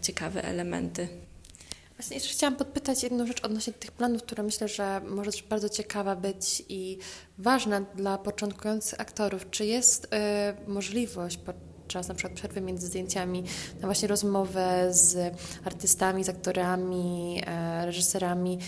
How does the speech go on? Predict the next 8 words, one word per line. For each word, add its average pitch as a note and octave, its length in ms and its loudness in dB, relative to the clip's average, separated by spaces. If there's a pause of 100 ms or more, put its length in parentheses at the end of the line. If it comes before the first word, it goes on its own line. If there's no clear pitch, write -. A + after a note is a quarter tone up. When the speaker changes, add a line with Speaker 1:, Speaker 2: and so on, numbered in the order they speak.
(200)
Speaker 2:
i - 60 -8
też F#3+ 160 0
trochę F3+ 300 -6
poznanie F3+ 800 -2
tego E3+ 200 -6
świata F3+ 640 -2
od - 140 -10
kulis? C4 380 -4